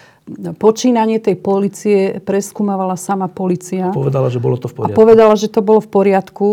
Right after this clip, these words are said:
Speaker 1: A takisto súdy povedali, že to bolo v poriadku. A takisto aj prokurátor povedal, že to bolo v poriadku. Pritom je nad slnko jasné, že to nebolo v poriadku. A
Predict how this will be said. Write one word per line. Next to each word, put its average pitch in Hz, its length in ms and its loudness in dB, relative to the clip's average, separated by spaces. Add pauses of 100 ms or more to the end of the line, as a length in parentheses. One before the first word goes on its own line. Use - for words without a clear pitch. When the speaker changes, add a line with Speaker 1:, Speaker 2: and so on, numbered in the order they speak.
(140)
Speaker 1:
A 180 80 -6
takisto 220 560 -2
súdy 185 400 -4
povedali, 196 560 -2
že 196 80 -8
to - 160 -6
bolo 196 160 -2
v 196 80 -4
poriadku. 208 880 -2 (160)
A 185 320 0
takisto 226 560 -2
aj 214 160 -2
prokurátor 196 800 -4 (240)
povedal, 202 480 0
že 180 160 -8
to - 80 -10
bolo 190 240 -6
v - 80 -16
poriadku. 190 560 -10 (400)
Pritom 220 320 -2
je 202 480 0
nad 226 160 -2
slnko 220 320 -6
jasné, 208 400 0
že 185 160 -6
to 185 160 -6
nebolo 185 320 -2
v 185 80 -14
poriadku. 190 640 -4 (800)
A 185 80 4